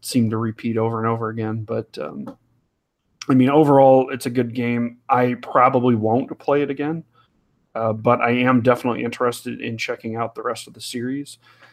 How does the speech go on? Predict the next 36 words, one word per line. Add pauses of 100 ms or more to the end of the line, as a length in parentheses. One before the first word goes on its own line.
(200)
I
did,
uh,
when
I
was
in
the
Army, (160)
I
played
a
lot
of
Halo
three
multiplayer. (100)
Uh, (120)
I
didn't
have
an
Xbox
three
sixty.
I
just (120)
would
play
it
over (120)
with
my
buddy. (540)
But,
um,